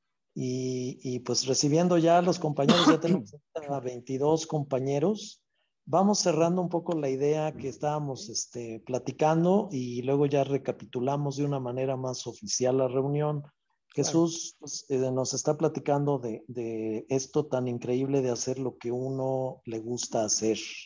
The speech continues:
Speaker 1: Sí, este, ya entró a la sala el maestro José Luis Bautista. El maestro José Luis
Speaker 2: Sí.
Speaker 1: Bautista, pues,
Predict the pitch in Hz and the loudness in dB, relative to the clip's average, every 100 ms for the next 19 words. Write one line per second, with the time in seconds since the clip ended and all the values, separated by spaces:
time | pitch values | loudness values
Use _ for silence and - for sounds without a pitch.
0 | _ _ _ _ _ _ _ _ _ - | _ _ _ _ _ _ _ _ _ -10
1 | - 131 131 139 - 123 113 - - 120 | -4 -2 -2 -4 -4 -4 -2 -2 -2 -4
2 | 117 151 170 175 160 165 165 156 151 156 | 0 2 2 0 2 4 6 4 2 2
3 | 156 160 143 135 139 135 143 - 120 123 | 2 2 0 -2 -6 -6 -8 -8 -8 -6
4 | 127 143 131 123 117 - 160 156 - 143 | -2 -2 0 -2 -2 -6 -4 -4 -2 0
5 | 135 135 - - - 127 139 139 135 135 | 0 -2 -6 -18 -12 -8 -8 -6 -6 -4
6 | 127 139 135 131 143 - 131 - 120 - | -4 0 0 0 -2 -4 -8 -6 -4 -4
7 | - | -6